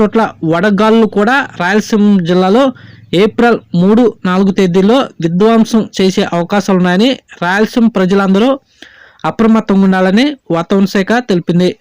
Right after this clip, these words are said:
ఇటు దక్షిణ కోస్తాంధ్ర జిల్లాలైన అన్నమయ్య, చిత్తూరు, తిరుపతి, నెల్లూరు, మదినపల్లి, ప్రకాశం జిల్లాలో కూడా అక్కడక్కడ ఓ మోస్తరు నుండి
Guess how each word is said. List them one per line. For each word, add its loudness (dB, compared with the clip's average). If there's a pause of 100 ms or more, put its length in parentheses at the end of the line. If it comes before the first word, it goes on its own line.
(920)
ఇటు 0
దక్షిణ 0
కోస్తాంధ్ర 0
జిల్లాలైన 0 (180)
అన్నమయ్య, 0 (200)
చిత్తూరు, 0 (160)
తిరుపతి, -2 (1160)
నెల్లూరు, 2 (840)
మదినపల్లి, 2
ప్రకాశం -2
జిల్లాలో 2
కూడా -2 (100)
అక్కడక్కడ -2 (180)
ఓ 0
మోస్తరు 0
నుండి 2